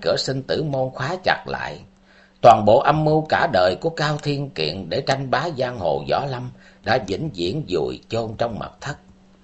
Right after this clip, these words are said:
Hoàng Linh thở phào rồi quay sang nói với Cao U Lan: "Mầm loạn lạc của giang hồ từ nay đã bị tiêu diệt, chúng ta mau quay lại Yên Tỏa Lâu xem thử." Thế là bốn người tức tốc quay lại Yên Tỏa Lâu.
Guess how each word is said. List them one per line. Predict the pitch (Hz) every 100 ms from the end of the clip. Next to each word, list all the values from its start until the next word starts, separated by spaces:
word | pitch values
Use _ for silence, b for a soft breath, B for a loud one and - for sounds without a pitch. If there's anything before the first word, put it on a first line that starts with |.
| b b b b 113
Hoàng | 101 113
Linh | 156 -
thở | 104 156
phào | - 82 85 82
rồi | 90 80 80 -
quay | 135 135
sang | - 131 123 120
nói | 120 135
với | 123 147 147
Cao | 120 117
U | 98 113
Lan: | 110 113 - - _ - _ _ _ _ _ _ - _ b b b b
"Mầm | 113 110
loạn | 107 110 127
lạc | 104 -
của | 185 180
giang | 151 135
hồ | 92 82 80 87
từ | 85 80 85
nay | 123 127 113
đã | 104
bị | 76 98 -
tiêu | 135 131 69
diệt, | 76 - b b b -
chúng | 143 -
ta | 117 113
mau | 113 113 110
quay | 123 117
lại | 98 76 90 -
Yên | 117 113
Tỏa | - 127
Lâu | 127 110
xem | 104 110 98 -
thử." | 76 71 151 - b b b b -
Thế | 190
là | 107 92 92 104
bốn | 165 175
người | 92 87 87 -
tức | 202 208
tốc | 220 -
quay | 131 127
lại | 80 92
Yên | 113 135 135
Tỏa | 82 143
Lâu. | 135 131